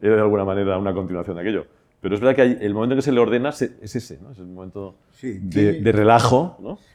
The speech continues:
Speaker 2: Tienes todas las piezas del puzzle, pero te falta encajarlas.
Speaker 1: Exacto.
Speaker 2: Las tienes ya en la memoria, están ahí. Te falta que coordinarlas y de pronto ver la solución.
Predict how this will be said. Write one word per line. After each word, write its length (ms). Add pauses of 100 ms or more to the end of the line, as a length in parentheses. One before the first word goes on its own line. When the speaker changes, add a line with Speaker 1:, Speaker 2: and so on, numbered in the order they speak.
(120)
Speaker 2:
Tienes 240
todas 360
las 220
piezas 500
del 180
puzzle, 440
pero 240
te 100
falta 320
encajarlas. 720
Speaker 1:
Exacto. 420
Speaker 2:
Las 240
tienes 440
ya 140
en 80
la 80
memoria, 480
están 400
ahí. 300 (440)
Te 100
falta 460
que 220
coordinarlas 960 (280)
y 120
de 120
pronto 460
ver 520
la 180
solución. 600